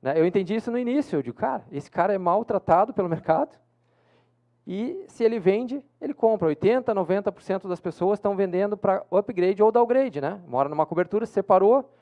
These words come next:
vai pra um apartamento menor. Ou tinha três, quatro filhos na família, tá grande o apartamento, vai fazer o downgrade. A, a, a região, né? Mora na Vila Mariana, foi transferido pro Jabaquara, não vai ficar indo e vindo, vende aqui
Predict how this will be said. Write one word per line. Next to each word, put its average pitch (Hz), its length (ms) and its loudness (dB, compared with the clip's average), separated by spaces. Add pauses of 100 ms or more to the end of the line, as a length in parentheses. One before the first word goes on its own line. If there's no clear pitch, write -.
(340)
vai 160 120 4
pra 175 100 0
um - 20 2
apartamento 190 480 -2
menor. 220 420 0 (340)
Ou 175 240 2
tinha 185 220 -4
três, 196 260 0
quatro - 260 2
filhos 180 260 -6
na 180 100 -8
família, 247 480 -4 (720)
tá 165 120 -4
grande 185 320 0
o 208 40 6
apartamento, 202 720 -2 (960)
vai 123 100 -4
fazer 135 220 -2
o - 20 0
downgrade. 156 400 0 (200)
A, 156 100 -10
a, 139 420 -2
a - 20 0
região, 156 540 2 (100)
né? 143 340 -10
Mora 123 240 -2
na 139 100 -4
Vila 143 200 -2
Mariana, 156 460 0 (420)
foi - 280 0
transferido 160 560 -4
pro 147 100 -8
Jabaquara, 170 760 2
não 254 120 -16
vai 214 140 2
ficar 185 200 0
indo 180 160 -4
e 165 40 -4
vindo, 170 320 -4 (400)
vende 127 260 -6
aqui 170 340 -6